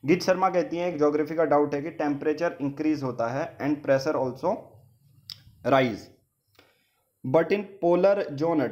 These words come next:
temperature decrease and air pressure high। ठीक है, अब ये देखो यार, polar zone का तो बहुत simple है ना। Polar zone की अगर मैं बात करूँ तो ये, आ, जो reason है वो directly होते हैं। जैसे आप कहोगे ना आईटीसीजेड zone या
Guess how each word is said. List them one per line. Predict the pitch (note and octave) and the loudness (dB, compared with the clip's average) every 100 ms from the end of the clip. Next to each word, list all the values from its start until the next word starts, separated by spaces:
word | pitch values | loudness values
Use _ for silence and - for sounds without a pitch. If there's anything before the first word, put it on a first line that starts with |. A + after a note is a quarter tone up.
| - | 0
temperature | D3 D3+ D#3 E3+ F3+ F#3+ | 0 0 -2 -4 0 0
decrease | F#3 C3+ C#3+ - D#3+ E3+ F#3 F#3 - | 0 -2 -6 -4 -2 0 0 -2 -4
and | D#3 D#3 - | -4 -4 0
air | D#3+ D#3+ D3+ | 2 2 2
pressure | C#3 C3+ D#3 | 0 0 -2
high। | C#3+ C3 G2 - - _ | 0 -2 -2 -6 -20 _
ठीक | E3+ - | -6 -4
है, | - | -2
अब | D#3+ | -2
ये | C3 C#3+ | 0 0
देखो | D#3+ F3 | 0 2
यार, | F3 F3 | 0 4
polar | D#3 D#3 D#3+ | 4 6 4
zone | D#3+ E3 | 0 0
का | E3+ | -2
तो | F3 | -2
बहुत | E3+ F3+ | -2 -4
simple | F3 C#3 C3 | -4 -4 -2
है | C3 | -2
ना। | - - _ - | -6 -12 _ 0
Polar | D3+ D#3 | 4 6
zone | D#3 D#3+ | 4 2
की | E3+ | 2
अगर | E3 D#3+ | 2 2
मैं | E3 | 2
बात | C3 C3+ C#3 | 2 2 0
करूँ | B2 C#3+ - _ _ _ - | -4 -6 -14 _ _ _ -2
तो | F3 | 2
ये, | F#3 G#3 G#3+ - - _ _ _ _ _ - _ _ _ _ _ - | 4 4 2 -4 -18 _ _ _ _ _ -20 _ _ _ _ _ 2
आ, | C#3 C#3+ C#3+ | 4 4 2
जो | E3 F#3+ F#3+ - D3+ | 2 2 2 0 0
reason | D3+ F3+ G#3 | 2 2 0
है | F#3 F#3 | 0 -2
वो | F#3 | 2
directly | E3+ D3+ D#3+ D#3 | 4 4 2 0
होते | C#3+ C3 | -2 0
हैं। | C#3 | 0
जैसे | D#3+ D#3+ | -2 -2
आप | C#3+ D3+ | 0 0
कहोगे | D#3 D3+ B2+ | 0 0 -2
ना | F3+ - _ _ _ _ _ _ _ _ _ - | -6 -10 _ _ _ _ _ _ _ _ _ 0
आईटीसीजेड | D#3 E3 F#3 F#3 D#3 C#3+ B2+ | 0 0 -6 -4 0 0 -2
zone | A#2 G#2+ - _ _ _ B2 | -6 -8 -14 _ _ _ 0
या | C#3 | 4